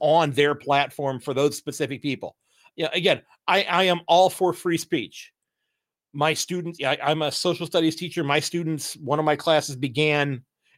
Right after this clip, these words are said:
my other classes will begin it here in another day or two. Um, but, uh, you know, I, uh, I, I, I'm, we're watching a film on free speech and how, you know, in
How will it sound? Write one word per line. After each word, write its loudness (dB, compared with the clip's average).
my 0
other 0
classes -2
will -14
begin -4
it -4
here -4
in -2
another 0
day 4
or 4
two. -2
Um, 4
but, 0
uh, 2
you 0
know, 2
I, 2
uh, 4
I, 4
I, 2
I'm, 4
we're 6
watching 4
a 2
film 2
on 4
free -2
speech -4
and 0
how, 2
you -2
know, 0
in -4